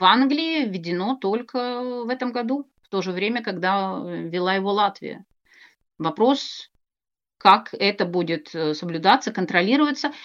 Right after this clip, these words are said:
Э, я спрашивала у коллег в Англии, как вы это контролируете, как это контролирует государство, как это контролирует, э, э, самоуправление.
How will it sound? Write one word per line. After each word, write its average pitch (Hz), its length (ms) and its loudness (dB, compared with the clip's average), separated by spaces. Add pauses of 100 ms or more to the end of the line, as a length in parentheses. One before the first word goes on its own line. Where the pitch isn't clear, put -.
(280)
Э, 190 340 0
я 277 180 4
спрашивала 294 580 0
у 262 160 4
коллег 277 320 2
в 254 100 -2
Англии, 240 400 0
как - 220 0
вы 196 80 -2
это 160 120 -6
контролируете, 156 680 -4
как 403 200 0
это 208 120 -6
контролирует 170 680 -4
государство, 175 580 -2
как 254 220 -2
это 226 140 -6
контролирует, 147 840 -4 (120)
э, 147 340 -4 (880)
э, 147 460 -8
самоуправление. 170 1000 -2